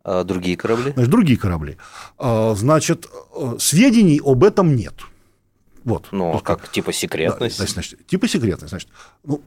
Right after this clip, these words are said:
Speaker 2: секретность возможно, но, а, значит, есть еще противник. То есть есть еще англичане, и американцы и прочие, которые, э,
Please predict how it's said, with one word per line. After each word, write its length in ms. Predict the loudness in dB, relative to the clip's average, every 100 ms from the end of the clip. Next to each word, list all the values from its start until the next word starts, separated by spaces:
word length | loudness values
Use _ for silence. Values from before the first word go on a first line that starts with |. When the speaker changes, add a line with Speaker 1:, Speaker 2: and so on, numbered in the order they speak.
| -14
Speaker 2:
секретность 720 | -10 0 2 2 2 0 -4 _ -6
возможно, 680 | -2 2 4 4 2 2
но, 420 | 4 4 4 0 -16 _ _ _ _ _ _ _
а, 220 | 0 2
значит, 500 | 2 0 0 -2 -6 -10
есть 420 | 0 2 2 2
еще 500 | 0 0 4 6 6
противник. 600 | 4 -2 0 -6 -8 -20 _ _ _ _ _ _
То 140 | 2 2
есть 160 | 2
есть 160 | 2 2
еще 100 | 2
англичане, 500 | 2 2 2 2 0
и 140 | -2
американцы 560 | -2 -2 2 0 2 -2
и 60 | -2
прочие, 440 | -4 -6 -10 -18 -18 -16 -16 -8
которые, 640 | -2 4 6 6 4 2 2
э, 380 | -2 0 -2